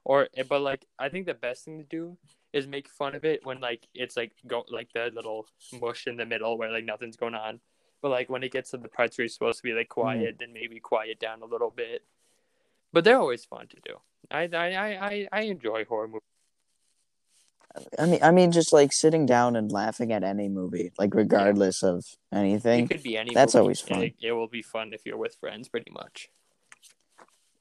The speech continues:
Speaker 1: So, I mean, they're fun. I like 'em. I like horror movies. I don't know if I'd say, like, they're my
Speaker 2: Yeah.
Speaker 1: favorite, but they're fun. They're nice to, they're nice to enjoy and just kind of feel. But,
Speaker 2: Mm-hmm.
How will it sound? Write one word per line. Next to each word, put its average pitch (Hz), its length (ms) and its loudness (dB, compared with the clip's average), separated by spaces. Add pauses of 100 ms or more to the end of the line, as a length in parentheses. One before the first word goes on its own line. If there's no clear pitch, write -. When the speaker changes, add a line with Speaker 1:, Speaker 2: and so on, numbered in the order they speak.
(460)
Speaker 1:
So, 143 440 2 (200)
I 165 140 -4
mean, 202 160 -6
they're 294 140 -2
fun. 113 260 -10 (180)
I - 60 -10
like 151 260 -6
'em. 127 140 -10
I 180 80 -8
like 190 240 2
horror 127 180 -4
movies. 127 300 -10
I 151 60 0
don't 214 100 -4
know 190 80 -4
if 165 100 -4
I'd 131 160 -2
say, 131 220 -2
like, 113 120 -6
they're 117 120 -6
my 110 140 -16 (100)
Speaker 2:
Yeah. - 140 4
Speaker 1:
favorite, - 360 -6 (460)
but 180 140 -6
they're 269 160 -6
fun. 110 280 -10 (140)
They're 220 140 -4
nice 151 240 -4
to, 110 240 0 (760)
they're 226 160 0
nice 143 260 -4
to 139 160 -6
enjoy 107 680 -6 (300)
and 123 120 -6
just 113 240 -10
kind 113 120 -10
of - 220 -20
feel. 104 340 -10 (1040)
But, 120 280 2
Speaker 2:
Mm-hmm. - 560 -4